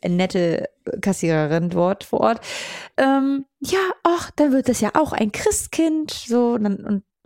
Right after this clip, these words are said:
der E T ist ja am achtundzwanzigsten ersten, das heißt, zu dem Zeitpunkt wären noch gut zwei Monate auf jeden Fall drin gewesen. So, und so anderthalb, zwei Monate. Und, äh, sagt, „Das wird ein Christkind.“ Und dann meinte ich, „Nee,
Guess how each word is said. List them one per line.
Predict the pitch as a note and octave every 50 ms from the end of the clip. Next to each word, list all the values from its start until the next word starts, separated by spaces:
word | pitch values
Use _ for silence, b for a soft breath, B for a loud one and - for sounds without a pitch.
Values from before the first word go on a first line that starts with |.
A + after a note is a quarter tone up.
| _ -
der | - F#3+ G#3 F#3+
E | G#3 G3+
T | G#3 - C4 C#4
ist | B3+ -
ja | - G3
am | F#3 F3+
achtundzwanzigsten | - - - - G#3 G3 - G3 F3+ F3+ - - - -
ersten, | - - E4+ F4 - - C4+
das | A3+ G#3+ - -
heißt, | G#3+ G#3 G#3 - -
zu | -
dem | F3 F3 E3+
Zeitpunkt | F3 - A3 A3 G#3+ - G3 F#3
wären | E3 F3 F#3 F#3+
noch | F#3 -
gut | _ G3 F#3 -
zwei | - - F3 E3+ E3+ F3
Monate | F3 E3+ F3 F3 F3 E3 - E3+ E3 D#3+ D#3+ D#3+ - -
auf | - F3 -
jeden | E3+ E3+ E3+
Fall | E3 - E3 D#3+ D#3
drin | - F3+ G#3
gewesen. | G#3 F3+ D#3 D3+ E3 E3 E3 G3+ C4 D4+ B B B B B B B B B B B _ _ _ _ -
So, | - F#3 -
und | - - - _ _ _
so | - - - - -
anderthalb, | - F#3+ F#3 E3+ G3+ F3 D#3+
zwei | - F#3+ F3
Monate. | F3+ G#3+ A#3+ B3+ A#3 C4 B3 A#3+ B B B B B B B B _
Und, | - C4 C4 C4 C4 B3+ B3 A#3+ -
äh, | - A3+ A3+ A3 G#3+ G#3+ A3 G#3+ - - - - _ _ _ -
sagt, | A3+ A3+ A#3 A3 -
„Das | C4+ C4+ - -
wird | D#4
ein | - D#4+
Christkind.“ | C#4 - E4+ E4 - - - - - F#3 F3+ -
Und |
dann | G3+ A3 A3+
meinte | A3+ A3 G3
ich, | - -
„Nee, | A#3+ A#3+ A#3+ A#3 B3+ D#4